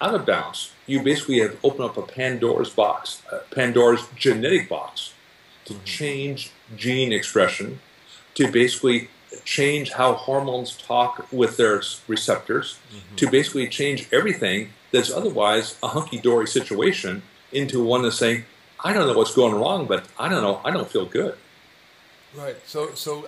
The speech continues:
Speaker 2: you know, when I look back at the history, it's like our omega-threes came from, like you said, fish. But, like, even if you weren't, uh, living by the ocean, if you were a hunter-gatherer, what were you eating? You're eating wild animals, which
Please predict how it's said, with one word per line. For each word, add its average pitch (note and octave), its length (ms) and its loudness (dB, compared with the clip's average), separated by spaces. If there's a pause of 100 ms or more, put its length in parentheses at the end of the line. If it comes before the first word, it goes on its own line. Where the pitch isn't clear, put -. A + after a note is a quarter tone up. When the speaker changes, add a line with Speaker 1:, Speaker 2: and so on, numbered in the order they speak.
(140)
Speaker 2:
you E3 80 -10
know, D3+ 100 -4
when D#3 140 -4
I D#3 160 -6 (120)
look C#3+ 180 -10
back B2+ 240 -4
at A#2+ 80 -18
the A2 80 -14
history, B2 360 -14
it's F#2+ 140 -16
like G#2+ 180 -8
our A2 120 -2
omega-threes A#2+ 600 -10
came G#2+ 200 -12
from, A2 120 -14
like G#2+ 120 -8
you G#2+ 60 -18
said, A2 200 -10
fish. - 540 -8 (460)
But, A#2+ 220 -2
like, A#2+ 200 -8
even D3 220 -10
if - 140 -12
you B2 100 -14
weren't, A#2+ 320 -8 (480)
uh, F#2+ 280 -6
living A#2+ 320 -10
by A2 180 -4
the G2+ 160 -8
ocean, A#2 560 -6 (580)
if G2+ 100 -18
you B2 80 -10
were A#2+ 80 -4
a A2 60 -4
hunter-gatherer, A#2 760 -4
what G#2+ 160 -10
were A2+ 60 -10
you A#2+ 140 -10
eating? D#3 160 -4
You're G#2+ 100 -10
eating A2+ 300 -10
wild A2+ 320 -4
animals, A#2+ 560 -10 (140)
which A2 360 -10